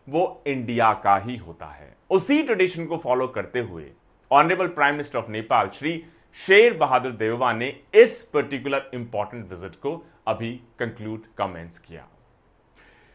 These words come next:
इस विजिट के जो आउटकम्स हैं, उनको लेके मिक्स्ड रिएक्शंस हैं। शायद मॉडेस्ट आपको दिखाई दें सरफेस पे कि क्या इंपॉर्टेंट आउटकम्स रहे, लेकिन अगर आप बारीकी देखें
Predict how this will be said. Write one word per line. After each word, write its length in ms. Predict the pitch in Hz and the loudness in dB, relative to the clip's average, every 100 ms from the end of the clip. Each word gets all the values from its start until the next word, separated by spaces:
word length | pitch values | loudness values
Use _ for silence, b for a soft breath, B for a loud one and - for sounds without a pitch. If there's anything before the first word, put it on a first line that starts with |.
| b b _ - | b b _ 10
इस 240 | 277 285 | 10 10
विजिट 300 | 277 247 247 | 2 0 -2
के 120 | 247 | -2
जो 100 | 214 | 4
आउटकम्स 520 | 143 127 - 139 135 101 | 4 4 0 -2 -4 -14
हैं, 180 | 82 - | -18 -6
उनको 200 | 233 277 | 0 2
लेके 200 | 294 269 | 2 2
मिक्स्ड 500 | 170 117 214 - - | -4 2 2 2 -4
रिएक्शंस 520 | 120 87 - 85 82 | -6 -8 -10 -20 -20
हैं। 160 | 80 - _ _ _ | -20 -20 _ _ _
शायद 400 | - 233 254 143 | 6 8 10 6
मॉडेस्ट 600 | 147 143 165 170 247 - | -2 4 4 6 2 2
आपको 260 | 170 165 156 | 0 2 -2
दिखाई 320 | 135 135 127 | -2 0 0
दें 140 | 131 156 | 0 -6
सरफेस 580 | - 147 135 175 202 - | -6 -2 -2 0 -6 -6
पे 160 | 107 | -10
कि 140 | 92 151 - - | -8 -10 -6 4
क्या 280 | 190 190 156 | 6 6 2
इंपॉर्टेंट 520 | 147 113 113 120 123 - | -8 -8 -10 -10 -14 -8
आउटकम्स 440 | 101 - 95 87 92 | -8 -8 -18 -20 -20
रहे, 240 | 80 78 - - | -20 -20 -20 -4
लेकिन 420 | 143 226 226 180 - b b | 4 6 4 -4 -8 b b
अगर 180 | 170 233 | 2 6
आप 220 | 220 143 110 | 6 4 8
बारीकी 500 | 139 139 202 247 240 | 10 10 4 -4 -4
देखें 360 | 123 - 82 | -4 -6 -10